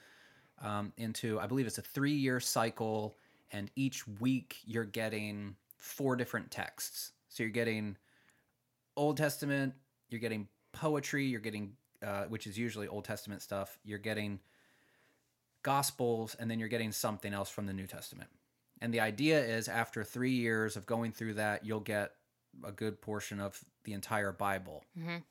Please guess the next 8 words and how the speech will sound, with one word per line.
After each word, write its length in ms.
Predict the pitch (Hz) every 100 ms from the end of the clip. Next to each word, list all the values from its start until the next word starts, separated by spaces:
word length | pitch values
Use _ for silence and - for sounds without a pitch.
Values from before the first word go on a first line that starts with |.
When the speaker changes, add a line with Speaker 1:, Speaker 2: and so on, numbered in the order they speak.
| -
Speaker 1:
which 220 | 151 156
is 80 | 139
sort 260 | - 165
of 80 | 143
a 20 | 113
lie, 640 | 101 107 131 151 170 170 - - - _ _ _ _ _ _ _ _ _ _ _ _
because 560 | 135 127 - 139 131 -
the 260 | 117 113